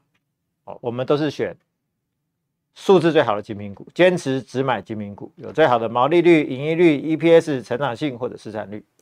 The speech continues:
有这些条件，有这些数字，就是万事俱备。啊，资金吹到A I，它就标给你看。所以一档一档来。那六月份最新A I标股班，欢迎大家加入。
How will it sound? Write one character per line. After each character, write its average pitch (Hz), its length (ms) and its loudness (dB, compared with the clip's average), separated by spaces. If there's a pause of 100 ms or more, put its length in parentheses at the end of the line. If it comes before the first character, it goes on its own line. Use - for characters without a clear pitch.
(1080)
有 147 220 4
这 220 220 8
些 196 400 6 (100)
条 139 380 4
件， 180 220 4
有 117 120 -2
这 135 140 -8
些 143 160 2
数 131 220 -6
字， 113 200 -12
就 104 120 -14
是 107 80 -10
万 127 240 -2
事 120 160 -10
俱 - 200 -14
备。 - 220 -14 (1200)
啊， 123 80 -2
资 170 240 0
金 170 380 2 (240)
吹 196 400 6
到 185 200 6
A 143 220 0
I， 135 280 0 (240)
它 - 100 -20
就 107 120 -12
标 127 200 0
给 113 120 -6
你 82 100 -14
看。 107 180 -18 (1500)
所 - 120 -16
以 175 60 -4
一 151 40 -2
档 117 180 -2
一 120 40 -8
档 104 200 -12
来。 - 160 -20 (1120)
那 143 140 0
六 175 140 6
月 180 80 10
份 175 160 6
最 170 140 2
新 160 180 -4
A 160 60 2
I 160 120 4
标 156 160 4
股 123 80 -2
班， 139 180 0
欢 143 140 0
迎 131 60 -4
大 131 80 2
家 127 160 4
加 117 220 -4
入。 110 180 -8